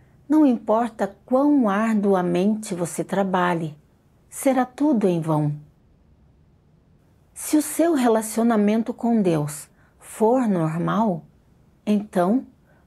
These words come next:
tudo mais se encaixará no lugar. Deus não olha para mais nada, mas somente olha se os pontos de vista de sua crença em Deus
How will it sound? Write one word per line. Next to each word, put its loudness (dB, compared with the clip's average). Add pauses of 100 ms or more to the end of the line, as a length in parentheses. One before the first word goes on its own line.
(260)
tudo 2
mais 2
se -6
encaixará -2
no 2
lugar. 0 (800)
Deus 0
não 2
olha 0
para -4
mais 0
nada, 0 (520)
mas 0
somente 0
olha 0 (320)
se -2
os -2
pontos 0
de 2
vista 0
de -4
sua -4
crença 0
em 2
Deus 0